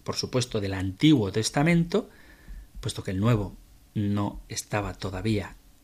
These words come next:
compilado, no estaba todavía configurado, distintos personajes del Antiguo Testamento que destacan por su fe. Por eso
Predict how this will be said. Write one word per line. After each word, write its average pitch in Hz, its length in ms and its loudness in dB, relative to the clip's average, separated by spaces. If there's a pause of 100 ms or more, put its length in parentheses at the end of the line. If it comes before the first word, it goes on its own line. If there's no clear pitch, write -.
(320)
compilado, 139 760 2
no 151 80 -2
estaba 98 300 -6
todavía 95 300 -8
configurado, 143 840 4 (1080)
distintos 127 640 4
personajes 135 480 4
del 104 120 0
Antiguo 120 320 2
Testamento 185 520 2
que 175 240 0
destacan 135 720 4
por 107 160 0
su - 160 -2
fe. - 240 -10 (300)
Por 104 120 -2
eso 135 340 2